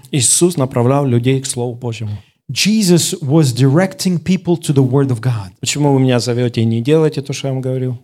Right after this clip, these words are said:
Speaker 2: Why you're calling me but not doing what I'm saying?
Speaker 1: Вы заменили Слово Божье, э, заповедями отцов своих.
Speaker 2: You have replaced the Word of God with, uh,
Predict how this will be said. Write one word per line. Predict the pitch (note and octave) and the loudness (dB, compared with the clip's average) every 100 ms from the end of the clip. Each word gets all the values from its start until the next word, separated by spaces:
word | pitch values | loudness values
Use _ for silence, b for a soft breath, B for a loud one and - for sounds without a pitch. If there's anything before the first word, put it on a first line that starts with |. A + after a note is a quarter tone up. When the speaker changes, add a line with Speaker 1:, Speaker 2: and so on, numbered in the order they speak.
| - | -8
Speaker 2:
Why | D3+ F#3 | -4 0
you're | E3 D#3+ | 2 0
calling | E3 E3+ F#3+ G#3 G3 | 0 -2 0 0 0
me | G3+ F3 | 0 0
but | E3+ E3 | -2 -2
not | D3+ E3+ C3+ A#2 | -4 -4 -4 -2
doing | G3 A3+ F3+ B2 A2+ | -2 -2 -4 -4 -8
what | A#2+ | -8
I'm | A#2 A2 | -8 -10
saying? | - G#2 C#3+ D3+ D3+ - | -12 -12 -12 -14 -16 -8
Speaker 1:
Вы | C3+ D3 | 2 2
заменили | C#3 D3 C#3+ D3 C#3 C3 | 4 2 2 2 2 0
Слово | - C#3+ C3+ B2+ | 0 0 0 0
Божье, | A#2+ C#3 B2 A#2+ A#2+ A#2 | 2 2 2 -2 -4 -6
э, | A2 A2+ A2+ A2+ A2+ A#2+ _ | -8 -10 -10 -8 -10 -12 _
заповедями | A#2+ G#2+ C#3 D#3+ D3 C3+ C#3 C3 | -4 -2 -2 0 -2 0 -2 -2
отцов | C3+ C3 A#2 C#3 C3 | -4 -4 -4 -4 -2
своих. | - B2+ A#2+ A#2 - _ _ _ C#3+ | -4 -6 -4 -6 -8 _ _ _ -4
Speaker 2:
You | F3 | 2
have | F3 F3+ D3 | 4 2 0
replaced | D#3 D3+ E3+ F#3+ D#3+ D#3 | -2 0 0 0 0 -2
the | |
Word | C#3+ F3+ D#3+ | 0 0 0
of | C3+ B2+ | -2 -2
God | D#3+ D#3+ C#3 B2 | -2 -2 -4 0
with, | D3 C#3+ | -2 2
uh, | D#3 C3+ | 0 2